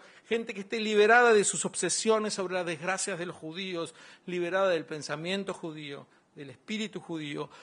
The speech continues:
y una vez que ya estamos repelidos hasta el hartazgo de tanta bajeza, todo se desvanece en una ilusión, porque después de la última escena en donde todos los personajes vuelven a aparecer,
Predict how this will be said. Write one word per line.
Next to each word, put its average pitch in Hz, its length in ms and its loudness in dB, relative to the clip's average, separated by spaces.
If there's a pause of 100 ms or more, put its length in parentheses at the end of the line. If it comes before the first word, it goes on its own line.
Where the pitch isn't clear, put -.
(140)
y 208 80 0
una 247 160 6
vez 269 140 6
que 254 100 0
ya 240 80 4
estamos 240 480 4
repelidos 214 1120 4
hasta 180 300 -4
el 185 80 0
hartazgo 185 640 -2
de 139 120 -6
tanta 277 500 2
bajeza, 233 760 4 (1300)
todo 220 260 4
se 196 160 0
desvanece 180 840 -4
en 165 80 -10
una 165 160 -6
ilusión, 220 720 -2 (800)
porque 160 220 -8
después 165 260 2
de 196 80 2
la 175 80 2
última 185 320 -2
escena 202 300 -4
en 170 80 -6
donde 143 220 -8
todos 190 200 -4
los 160 120 -2
personajes 156 520 -6
vuelven 233 320 2
a 202 40 2
aparecer, 156 680 -2